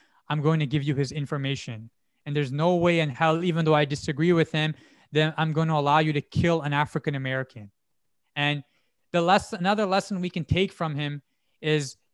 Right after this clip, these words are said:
you know, throughout the Quran, Allah subhanahu wa ta'ala says, talks about unity, right? "وَاعْتَصِمُوا بِحَبْلِ اللَّهِ جَمِيعًا وَلَا تَفَرَّقُوا."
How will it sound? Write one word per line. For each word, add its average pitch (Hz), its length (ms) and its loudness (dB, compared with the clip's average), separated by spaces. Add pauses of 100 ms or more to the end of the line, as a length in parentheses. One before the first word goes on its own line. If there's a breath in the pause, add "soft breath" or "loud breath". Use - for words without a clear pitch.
(200)
you 175 120 -2
know, 160 260 0
throughout 190 380 4
the 185 80 0
Quran, 170 500 2
Allah 156 220 0
subhanahu 160 500 -4
wa 151 80 -4
ta'ala 151 440 -2
says, 151 400 -2
talks - 320 -4
about 160 260 0
unity, 139 580 0 (640)
right? 139 220 -4
"وَاعْتَصِمُوا 156 720 2
بِحَبْلِ 156 380 -2 (180)
اللَّهِ 156 320 2
جَمِيعًا 156 600 -2
وَلَا 147 320 0
تَفَرَّقُوا." 143 720 -4